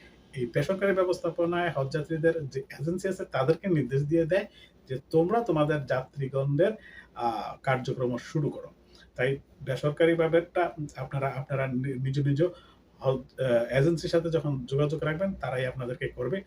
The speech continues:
তবে আগপিচ হয় না কিন্তু। মনে করেন, যে কোনো কাজ যখন আমরা বিজ্ঞপ্তিগুলো আপনাদের সামনে তুলে আনি, খবরগুলো আপনাদের সামনে তুলে আনি, সেগুলো সরকারি নির্দেশনা মোতাবেক। তো সরকারি নির্দেশনাগুলো যখন তারা সিদ্ধান্ত নেয়, তখন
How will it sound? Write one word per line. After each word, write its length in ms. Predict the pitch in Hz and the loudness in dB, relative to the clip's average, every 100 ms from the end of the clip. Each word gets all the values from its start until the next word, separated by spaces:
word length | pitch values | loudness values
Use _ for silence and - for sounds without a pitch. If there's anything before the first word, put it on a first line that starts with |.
| - - _ - | -12 -20 _ 0
তবে 300 | 151 180 180 - - - | 6 6 6 -2 -14 -4
আগপিচ 560 | 120 139 - 233 208 | 0 0 -2 -6 -6
হয় 180 | - 139 | 0 2
না 100 | 120 | 2
কিন্তু। 360 | - - - - - _ _ _ - _ 147 | -2 -6 -8 -12 -20 _ _ _ -20 _ -6
মনে 220 | 139 151 | -2 2
করেন, 180 | 180 165 | 2 2
যে 140 | 156 | 0
কোনো 200 | 165 170 | 2 0
কাজ 260 | 165 151 143 | 2 0 0
যখন 300 | 139 151 147 | -2 -2 -2
আমরা 420 | 123 123 131 131 - - - | -2 -4 -4 -4 -12 -18 -8
বিজ্ঞপ্তিগুলো 760 | 139 143 139 127 131 139 135 120 | -2 -2 -2 -4 -2 0 0 -2
আপনাদের 280 | 127 127 120 | -8 -8 -10
সামনে 300 | 123 120 123 | -6 -6 -6
তুলে 380 | - 127 127 127 | -6 -6 -6 -6
আনি, 320 | - 123 120 120 - | -8 -6 -6 -8 -8
খবরগুলো 500 | 120 120 123 127 127 | -6 -6 -6 -4 -6
আপনাদের 220 | 127 123 | -8 -10
সামনে 240 | 131 127 - | -10 -10 -6
তুলে 220 | 143 143 | -2 -2
আনি, 120 | 135 | -2
সেগুলো 380 | 139 120 143 170 - - - | -6 -6 -2 -2 -6 -20 -14
সরকারি 440 | - 123 135 147 165 | -6 -2 -2 -2 -2
নির্দেশনা 520 | 143 123 127 - 135 | -2 -2 -4 -4 -2
মোতাবেক। 420 | 139 139 - - - _ _ - - - - | -2 -2 -6 -10 -16 _ _ -20 -20 -20 -12
তো 60 | - | -8
সরকারি 420 | - 127 156 175 | -4 -2 0 0
নির্দেশনাগুলো 920 | 160 143 151 165 160 156 165 170 175 | 2 0 0 0 -2 -2 2 4 2
যখন 360 | 147 139 156 151 | 0 -4 -2 -2
তারা 240 | - 120 | -4 -8
সিদ্ধান্ত 400 | - 147 156 180 | -6 -4 -2 -2
নেয়, 240 | 214 202 165 | -2 -2 -2
তখন 300 | 139 147 | -4 -2